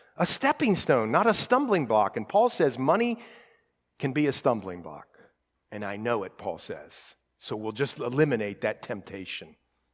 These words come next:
Watch this.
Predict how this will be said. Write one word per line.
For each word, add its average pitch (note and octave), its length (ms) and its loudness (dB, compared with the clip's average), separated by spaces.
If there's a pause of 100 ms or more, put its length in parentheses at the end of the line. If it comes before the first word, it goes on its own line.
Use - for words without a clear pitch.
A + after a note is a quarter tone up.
(2500)
Watch F#3+ 240 -6
this. - 320 -16